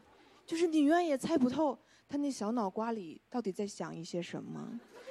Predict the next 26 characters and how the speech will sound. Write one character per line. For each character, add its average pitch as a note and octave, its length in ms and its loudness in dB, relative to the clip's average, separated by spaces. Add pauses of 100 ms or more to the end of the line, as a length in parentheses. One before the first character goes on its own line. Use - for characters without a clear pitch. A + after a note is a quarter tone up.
(360)
就 G4+ 140 -6
是 F4+ 80 -4
他 G4 100 4
明 F4+ 140 0
明 F#4+ 140 0 (140)
为 G4 160 4
什 E4 120 -4
么 E4 100 -6
看 F4+ 200 -4
起 D#4 80 -4
来 D4 120 -2
那 G4+ 200 2
么 C#4+ 120 -2
普 G#3 200 -4
通， F3 380 -8 (440)
但 A#3 120 -2
是 A3 100 0
他 G#3+ 120 0
却 G3+ 120 0
可 G3 160 -4
以 F#3 180 -6
那 G#3+ 120 2
么 E3 140 -2
自 D3+ 260 -4
信。 D#3+ 320 -4
<laughs> D#4 100 -6